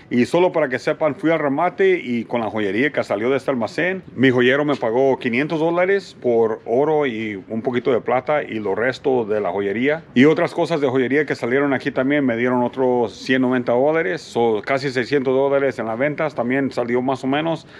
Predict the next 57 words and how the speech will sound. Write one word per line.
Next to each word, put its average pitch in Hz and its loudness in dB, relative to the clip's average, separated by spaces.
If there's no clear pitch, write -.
No 170 4
súper, 170 0
súper 135 -2
bueno, 143 2
pero 117 0
salió 120 -2
algo 135 0
más 120 -2
o 117 -6
menos. 151 -2
Eso 175 2
quiere 196 4
decir 175 -2
que 143 -4
todo 170 0
lo 175 0
que 143 -2
sobra 165 0
aquí 175 -2
es 156 2
ganancia. 180 2
Eso 185 2
está 190 2
chido. 208 0
Deje 202 2
cargar 165 0
estas 170 -2
cosas, 208 0
deje 175 -2
mover 165 2
unas 170 0
cosas, 175 0
poner 135 0
la 139 2
mesa 143 0
y 123 4
vamos 123 0
a 123 0
ver 120 0
qué 131 -4
más 123 2
nos 120 -4
sale. 107 -2
Ok, 107 0
ahora 131 6
sí, 175 0
vamos 117 -4
a - -4
comenzar 107 0
con 104 0
esta. 147 0
Ok, 135 2
se - -4
ve 113 2
interesante 107 -2
un 98 -4
poquito. 139 0